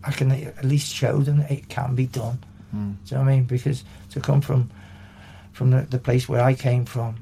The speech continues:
Speaker 1: and there's many, many, many people there, as you see, walking out in the streets and that, that are in the same position,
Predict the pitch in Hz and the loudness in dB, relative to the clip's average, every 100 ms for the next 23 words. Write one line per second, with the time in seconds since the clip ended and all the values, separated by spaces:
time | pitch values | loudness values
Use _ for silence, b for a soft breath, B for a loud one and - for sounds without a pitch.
0 | - - 127 123 123 147 131 135 135 135 | -10 0 2 4 2 4 4 6 4 6
1 | 131 131 135 131 131 123 - 127 127 123 | 4 6 4 4 2 0 0 -4 -2 2
2 | 127 127 113 127 120 123 - 131 127 131 | 2 2 2 -2 -2 -4 -2 -2 0 -2
3 | 127 131 131 135 127 - 139 135 - 139 | -2 -2 0 2 2 -2 0 0 0 0
4 | 131 127 - B B B 127 117 123 123 | 2 0 -4 B B B -2 2 4 2
5 | - 123 127 123 123 127 127 127 | 2 2 2 2 -2 -2 0 -2